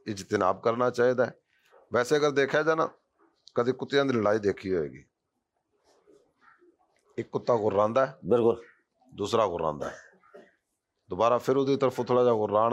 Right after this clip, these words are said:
Speaker 1: دا آواز، تھوڑا ساؤنڈ اونچا ہوندا ہے،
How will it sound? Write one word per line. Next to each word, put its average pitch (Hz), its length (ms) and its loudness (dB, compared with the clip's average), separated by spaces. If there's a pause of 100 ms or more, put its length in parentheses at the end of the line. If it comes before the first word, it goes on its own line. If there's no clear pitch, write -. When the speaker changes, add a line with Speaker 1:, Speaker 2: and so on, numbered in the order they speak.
Speaker 1:
دا 120 60 4 (880)
آواز، 101 380 0
تھوڑا 110 140 2
ساؤنڈ 101 420 -2 (360)
اونچا 113 240 -2
ہوندا 110 300 2
ہے، 98 40 -4